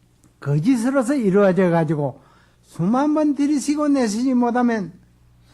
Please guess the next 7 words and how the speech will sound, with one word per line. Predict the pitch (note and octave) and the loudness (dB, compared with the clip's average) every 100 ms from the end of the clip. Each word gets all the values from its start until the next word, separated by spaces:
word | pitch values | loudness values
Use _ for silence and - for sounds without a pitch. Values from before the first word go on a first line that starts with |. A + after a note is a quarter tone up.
| _ _ _ _ _ _ | _ _ _ _ _ _
그만 | B3 C#4 | -6 -6
썩은 | - C4+ A#3+ A3+ | -6 -8 -6 -4
냄새 | G3+ G#3 F#3 | -4 -4 -4
나서 | F#3+ F#3 E3 F#3 | -4 -4 -4 -4
막 | F3+ F#3 F3+ | -4 -6 -10
다만, | F#3 C4+ E4+ F#4 F#4+ G4 G4+ F#4+ | -12 -10 -10 -10 -10 -6 -6 -6
어? | A#3+ C4 C#4+ C4+ A#3+ | -2 0 -2 -4 -10